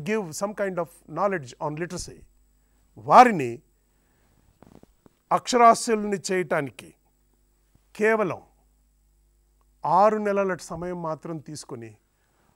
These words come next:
నవంబర్ ముప్పైవ తారీఖు మీ నుంచి ఓ నివేదిక రావాలండి. మొత్తం ఆంధ్రప్రదేశ్ నుండి నివేదికలు అందాలి. ఏమని? మాకిచ్చిన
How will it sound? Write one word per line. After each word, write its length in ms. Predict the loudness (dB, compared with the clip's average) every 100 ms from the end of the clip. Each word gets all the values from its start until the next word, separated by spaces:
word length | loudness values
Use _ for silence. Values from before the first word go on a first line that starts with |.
| -10
నవంబర్ 540 | 0 4 6 6 4
ముప్పైవ 520 | 4 0 0 2 4 2
తారీఖు 580 | 2 2 0 -4 -4
మీ 220 | -2 -2 -2
నుంచి 300 | -2 -4 -4
ఓ 120 | -2
నివేదిక 480 | -2 -2 -2 -2 -2
రావాలండి. 500 | 0 2 0 -2 -2
మొత్తం 420 | -2 -2 4 6
ఆంధ్రప్రదేశ్ 1160 | 8 6 4 4 4 4 4 6 4 -2 -8 -12 _ _ _ _ _ _ _ _ _
నుండి 360 | -4 0 2 2
నివేదికలు 560 | 2 4 4 2 0 0
అందాలి. 400 | 4 4 6 2
ఏమని? 520 | 0 0 0 -2 -6 _ _ -20 -20 -10
మాకిచ్చిన 880 | 2 4 4 2 -4 2 4 4